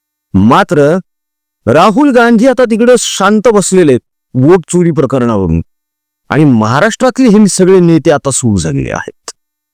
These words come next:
आणि येऊन जाऊन नरेंद्र मोदी यांच्यावर बोलणे, अमित शहा यांच्यावर बोलणे, म्हणजे उद्धव ठाकरे नाही का बोलले आता,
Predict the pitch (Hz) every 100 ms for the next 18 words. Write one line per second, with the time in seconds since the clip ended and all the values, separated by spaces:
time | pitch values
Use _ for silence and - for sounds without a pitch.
0 | _ _ _ _ _ _ _ _ _ _
1 | _ _ _ - 247 202 214 262 277 240
2 | 240 175 175 - - 123 196 254 233 220
3 | 185 180 175 196 196 196 - _ _ _
4 | - 160 170 190 185 175 160 160 165 160
5 | 160 - _ _ - 147 170 - 165 165
6 | 151 156 151 147 143 143 139 113 _ _
7 | _ _ _ 120 143 151 185 170 160 170
8 | 190 254 285 240 190 180 - 151